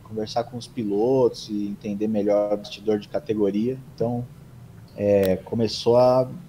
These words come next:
comecei a entender mais e aprender mais até de coisas que são úteis até hoje pro F um B C, né? Que é a parte de, parte jornalística, a parte de mídia e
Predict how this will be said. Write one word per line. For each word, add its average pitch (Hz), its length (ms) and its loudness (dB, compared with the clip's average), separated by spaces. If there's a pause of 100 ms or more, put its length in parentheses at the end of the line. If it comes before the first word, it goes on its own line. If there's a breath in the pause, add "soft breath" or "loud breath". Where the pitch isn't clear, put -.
comecei 139 320 -4
a - 20 -2
entender 147 380 2
mais 160 300 2
e 185 40 2
aprender 190 400 2
mais 170 300 2
até 156 260 0
de 185 100 -4
coisas 165 320 -2
que - 80 -18
são 165 260 -4
úteis 143 680 -4
até - 200 -8
hoje 139 200 4
pro 147 160 2
F 147 200 -4
um 160 40 -6
B 185 100 -4
C, 123 280 -4
né? 117 180 -2
Que - 80 -8
é - 20 -2
a 104 40 -4
parte 113 440 0
de, 107 340 0 (640)
parte 107 280 -2
jornalística, 113 880 0
a 98 60 0
parte 110 420 2
de 104 100 -6
mídia 107 540 -2
e 95 80 -6